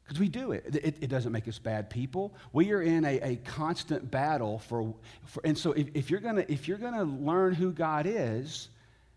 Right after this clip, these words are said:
you're gonna have to learn that you bring a lot to the table of your interpretation. And we're in a constant battle. We are in a constant battle for authority, right? I, I, what, let me tell you, when I was a kid,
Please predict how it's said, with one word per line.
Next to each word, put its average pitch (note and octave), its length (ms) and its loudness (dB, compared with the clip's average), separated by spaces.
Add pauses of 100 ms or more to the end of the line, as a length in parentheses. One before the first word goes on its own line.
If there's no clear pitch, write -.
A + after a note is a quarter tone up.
(400)
you're C#3 140 0
gonna E3+ 220 4
have D#3+ 260 0
to C3+ 100 -2
learn C3 580 0
that A#2+ 340 0
you B2+ 180 0
bring C#3+ 320 2
a C3+ 80 2
lot B2+ 320 0
to B2 100 -4
the G#2 100 -4
table G#2+ 720 -4 (300)
of A2+ 160 -4
your A#2+ 140 -2
interpretation. A2+ 920 -6 (300)
And B2 120 2
we're C#3+ 180 4
in C#3 100 2
a A#2+ 80 2
constant D#3 680 -4
battle. A2+ 500 0 (220)
We C#3+ 140 2
are D3+ 40 2
in E3 140 2
a D3 80 0
constant D#3+ 640 -6
battle B2 500 -4 (560)
for A#2 460 -2
authority, A2+ 960 -4 (340)
right? B2 320 0
I, B2+ 220 -2
I, A#2+ 200 -2 (840)
what, - 140 -10
let E3+ 60 -2
me F3 80 0
tell F#3 80 2
you, D#3 80 6
when D3+ 100 4
I F3+ 60 4
was E3+ 120 0
a C3 40 -4
kid, A#2 600 -2